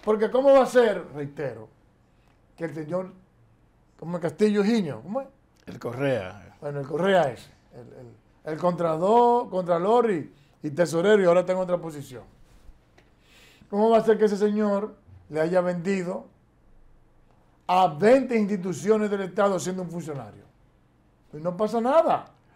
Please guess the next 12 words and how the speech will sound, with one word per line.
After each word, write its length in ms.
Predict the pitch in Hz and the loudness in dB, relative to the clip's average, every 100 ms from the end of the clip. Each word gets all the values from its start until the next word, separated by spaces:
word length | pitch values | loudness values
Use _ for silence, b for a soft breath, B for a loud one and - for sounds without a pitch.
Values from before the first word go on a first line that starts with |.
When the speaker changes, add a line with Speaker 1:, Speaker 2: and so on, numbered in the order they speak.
| _ | _
Speaker 2:
Sin 280 | - 147 123 | -18 -14 -10
que 100 | 120 | -6
la 120 | 120 | -6
transparencia 640 | 117 123 120 123 139 143 | -6 -8 -6 -2 -2 -2
se 120 | 143 147 | -2 -4
Speaker 1:
¿Dónde 640 | 143 127 110 110 190 285 | -6 -12 -8 0 6 6
está 140 | 269 254 | 8 6
la 60 | |
transparencia? 720 | 247 233 196 180 165 139 131 | 4 2 2 -2 -2 -6 -8
¿Dónde 200 | 139 214 220 | 0 2 2
está 180 | 208 | 2
la, 320 | 202 185 156 | 0 0 -2